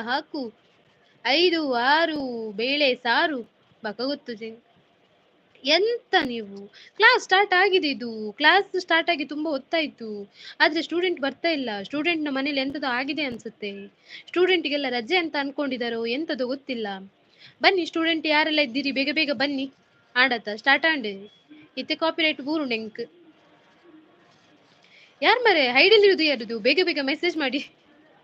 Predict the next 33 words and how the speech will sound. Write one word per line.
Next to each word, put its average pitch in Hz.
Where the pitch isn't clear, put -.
ಈ 285
ಯಾರೋ 311
ಸ್ಟೂಡೆಂಟ್ 349
ಬಂದ್ರು 330
ನೋಡಿ, 254
ಮೇಲೆ 285
ನಿಂತ್ಕೊಂಡು 294
ನೋಡ್ತಾ 320
ಇರ್ತಾರೆ 277
ಸ್ವಲ್ಪ 302
ಹೊತ್ತನಕ 359
ಅಷ್ಟೇ. 269
ಅದ್ರ 233
ನಂತರ 285
ಓಡಿ 254
ಹೋಗ್ತಾರೆ 233
ಅವರು. 208
ಆಯ್ತಾ? 320
ಅಷ್ಟೇವಾ? 285
ಅಷ್ಟೇ 269
ಮಾರೆ, 311
ಮತ್ತೆಂತ? 277
ನಗಡುದ್ 294
ನೋಡಿ 226
ಮತ್ತೆ 214
ಪುನಃ. 208
ಅಯ್ಯೋ 247
ದೇವ, 233
ಯಾರ್ 294
ಮಾರೆ 330
ಅದು 208
ನೋಡಿ 302
ಹೋಗುದು? 220